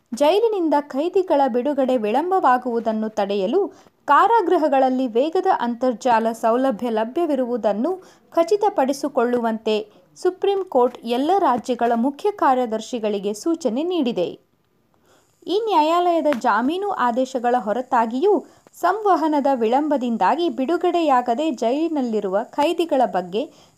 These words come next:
ನಮಗೆ ಕಾಳಜಿ ಇದೆ. ನ್ಯಾಯಾಲಯಗಳ ಆದೇಶವನ್ನು ಪರಿಣಾಮಕಾರಿಯಾಗಿ ಪ್ರಸಾರ ಮಾಡಲು ಮಾಹಿತಿ ಮತ್ತು ಸಂವಹನ ತಂತ್ರಜ್ಞಾನದ ಸಾಧನಗಳನ್ನು ಬಳಸಿಕೊಳ್ಳಲು ಇದು ಸಕಾಲವಾಗಿದೆ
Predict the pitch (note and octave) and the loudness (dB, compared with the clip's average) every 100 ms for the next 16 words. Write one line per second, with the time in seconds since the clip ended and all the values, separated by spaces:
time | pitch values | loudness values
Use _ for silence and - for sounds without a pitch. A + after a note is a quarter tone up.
0 | - C#4+ C4+ C#4 - B3 D4+ D#4 E4 - | -4 -2 0 -2 0 2 2 0 -2 -4
1 | F3+ D#3+ F3+ _ - _ A#3 C#4+ F#4 A#4 | -6 -6 -8 _ -20 _ 0 2 2 2
2 | G#4+ F#4 E4 C#4+ C#4 - A3+ C4 E4+ E4+ | 4 2 2 2 2 2 -2 2 0 0
3 | D4 C4 C4 C4 G#3+ D#4 F#4+ F#4+ F#4 C#4+ | 0 2 0 0 -2 0 0 0 2 2
4 | C4 B3+ A3 A#3+ - G#3+ - B3+ B3+ A#3+ | 2 0 -2 -4 -8 -8 0 2 2 0
5 | G#3+ F#3+ F3 C#4+ - _ _ - C4+ F4+ | 0 0 -4 -6 -8 _ _ 0 2 2
6 | G4+ - G#4 G4 D4 D4 D4 C4+ C4 F4+ | 0 2 2 2 -2 -2 -4 0 0 0
7 | E4+ D4+ D4+ D4 A#3+ B3 C4 A3+ A3+ A3+ | 0 0 -2 -2 -2 -2 -4 -4 -4 -2
8 | A3 A#3 B3 A3+ B3+ C4+ C#4+ B3 A3 G#3+ | -2 -4 -2 0 0 0 -2 0 0 -2
9 | G#3 F#3 G#3 - A3+ F#3 E3+ A#3+ G4+ G4+ | -2 -2 -4 -6 -4 -2 -2 0 0 0
10 | - _ - D#4+ E4 D#4 A#3+ D4+ D#4+ D4 | -16 _ -8 -2 0 0 0 4 4 4
11 | B3 G#3 G#3 | 2 0 -2